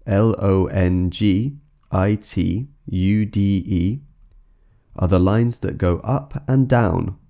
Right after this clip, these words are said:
on a globe. A curtsy, C U R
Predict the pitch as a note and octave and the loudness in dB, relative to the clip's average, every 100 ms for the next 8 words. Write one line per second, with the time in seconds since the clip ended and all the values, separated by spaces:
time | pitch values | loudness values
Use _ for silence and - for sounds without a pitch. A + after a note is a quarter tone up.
0 | - E2+ - - - - - _ _ _ | -4 -4 -4 -8 -8 -14 -20 _ _ _
1 | _ _ _ _ _ _ _ _ _ _ | _ _ _ _ _ _ _ _ _ _
2 | _ _ _ _ _ _ _ _ _ _ | _ _ _ _ _ _ _ _ _ _
3 | _ _ - F#2 - - G3 F3+ - - | _ _ -8 -8 -6 -8 -4 -4 -4 -4
4 | - - - - _ _ _ _ _ _ | -2 -2 -6 -14 _ _ _ _ _ _
5 | _ - C3 C3 C3+ A#2+ A2+ F#2 F2 F2+ | _ -2 2 4 4 2 2 2 2 0
6 | B2 | -4